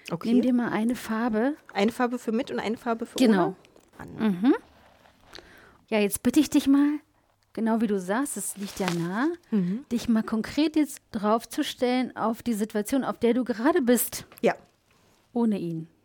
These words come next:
Speaker 1: Genau, ich stehe jetzt auf Rot ohne ihn.
Speaker 2: Jetzt stehst du auf dem roten Papier
Speaker 1: Mhm.
Speaker 2: ohne ihn in deiner jetzigen Situation.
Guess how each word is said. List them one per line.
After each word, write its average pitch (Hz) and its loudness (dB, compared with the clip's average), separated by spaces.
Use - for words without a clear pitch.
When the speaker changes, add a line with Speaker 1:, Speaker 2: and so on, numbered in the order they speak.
Speaker 1:
Genau, 165 -4
ich 156 -10
stehe 196 -2
jetzt 190 -8
auf - -14
Rot 226 0
ohne 165 -4
ihn. 143 -12
Speaker 2:
Jetzt - -6
stehst 262 2
du 262 4
auf 208 0
dem 214 0
roten 220 0
Papier 277 2
Speaker 1:
Mhm. 208 2
Speaker 2:
ohne 214 -2
ihn 175 -6
in 196 -6
deiner 196 -4
jetzigen 202 -4
Situation. 190 -8